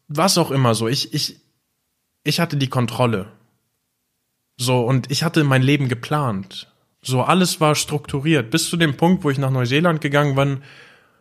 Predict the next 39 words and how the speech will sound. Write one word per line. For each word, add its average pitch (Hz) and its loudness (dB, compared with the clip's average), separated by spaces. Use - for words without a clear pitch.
ich 120 -4
meine, 135 4
da 127 4
ist 120 0
irgendwie 120 0
alles 127 2
so 117 -2
vom, 110 0
vom 104 -2
Staat 135 2
auch 170 -2
irgendwie 151 -2
vor-, 139 0
vorgesagt, 135 2
so 123 -4
wir 117 0
müssen 117 0
in 113 0
die 110 -2
Schule 156 0
gehen, 135 2
wir 123 0
müssen 117 -4
die 113 -4
Noten 131 0
machen, 123 0
um 117 0
Abi 139 2
zu 127 -8
bekommen. 127 -2
Also 123 -2
es - -4
war 143 4
irgendwie 147 0
alles 160 -2
immer 143 2
so 131 0
geplant. 110 -4
Und 110 -4